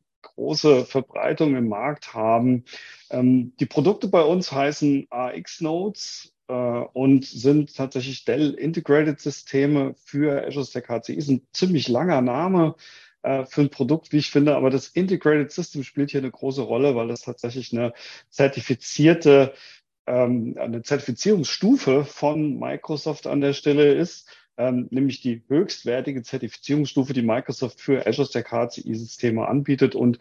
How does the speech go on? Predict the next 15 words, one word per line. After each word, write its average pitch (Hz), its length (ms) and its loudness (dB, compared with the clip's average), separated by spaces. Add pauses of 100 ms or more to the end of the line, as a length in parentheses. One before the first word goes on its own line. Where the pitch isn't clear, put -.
(540)
ja, 101 200 -4
ich - 140 -8
bin 143 100 6
so 165 80 8
ein 156 60 10
bisschen 170 220 6
stolz 143 420 4
drauf, 151 640 4
ähm, 127 340 -4 (120)
die 123 540 2
Dell 123 220 0
A 104 140 2
X - 200 -8
Nodes 143 460 0
oder 117 300 -6